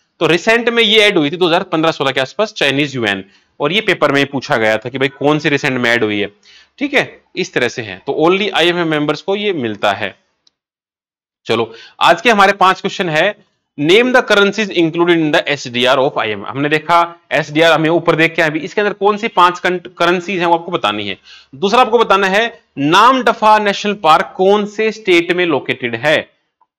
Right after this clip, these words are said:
आज हमने देखा था, जहां पर हमारे एक मच-, एक तितली मिली है, फोर रिंग्ड वाली। जेंडर पैरिटी इंडेक्स कौन पब्लिश करता है या कौन रिलीज करता है,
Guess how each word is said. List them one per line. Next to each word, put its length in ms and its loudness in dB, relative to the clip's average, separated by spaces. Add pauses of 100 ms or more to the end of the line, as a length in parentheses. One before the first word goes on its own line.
(140)
आज 220 4
हमने 200 -2
देखा 260 -2
था, 100 0
जहां 280 0
पर 160 -2
हमारे 280 -2
एक 100 -6
मच-, 240 -6
एक 240 -6
तितली 260 -4
मिली 260 -2
है, 100 -2
फोर 280 -2
रिंग्ड 200 0
वाली। 300 0 (800)
जेंडर 480 2
पैरिटी 460 2
इंडेक्स 460 0
कौन 400 2
पब्लिश 400 -4
करता 340 -4
है 120 0
या 60 4
कौन 340 -2
रिलीज 380 -2
करता 320 -4
है, 240 -10